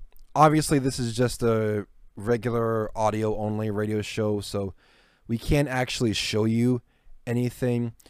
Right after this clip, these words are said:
But if you go on Butch Hartman's Twitter and you look at his commission post and you look at O twenty-eight Ton's original artwork, these two artworks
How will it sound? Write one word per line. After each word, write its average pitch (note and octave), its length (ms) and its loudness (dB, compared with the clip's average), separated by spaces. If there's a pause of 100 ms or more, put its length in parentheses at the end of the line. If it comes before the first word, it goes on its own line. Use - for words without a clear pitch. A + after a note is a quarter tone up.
(220)
But A2+ 320 0
if A#2+ 180 -6
you A#2 380 0 (100)
go C3+ 260 6
on B2+ 280 2
Butch B2+ 240 0
Hartman's A2+ 400 -2
Twitter A2 320 0
and A2+ 160 -4
you A2+ 100 0
look A#2+ 220 2
at A#2 200 -2
his B2+ 300 -2
commission A2 520 -2
post G2+ 500 -4 (380)
and G#2+ 500 -2 (180)
you A#2+ 220 0
look B2+ 180 4
at A#2 180 2 (540)
O B2 160 4
twenty-eight A#2 480 -2
Ton's A2+ 600 -2 (600)
original A#2 560 2
artwork, G#2+ 440 -2 (1400)
these D3+ 320 0
two G3+ 260 4
artworks B2 640 2